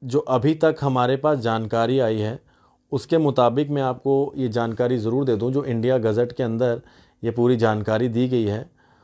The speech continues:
उसके मुताबिक ये फ़िलहाल अभी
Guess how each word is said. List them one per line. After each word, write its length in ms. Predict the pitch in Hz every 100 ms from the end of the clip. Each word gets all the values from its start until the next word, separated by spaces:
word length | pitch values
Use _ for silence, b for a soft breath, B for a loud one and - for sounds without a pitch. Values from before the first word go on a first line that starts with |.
| b b -
उसके 260 | 139 - 165
मुताबिक 600 | 156 143 135 135 165 165
ये 240 | 143 139
फ़िलहाल 500 | 156 156 131 120 147 147 131
अभी 280 | 113 135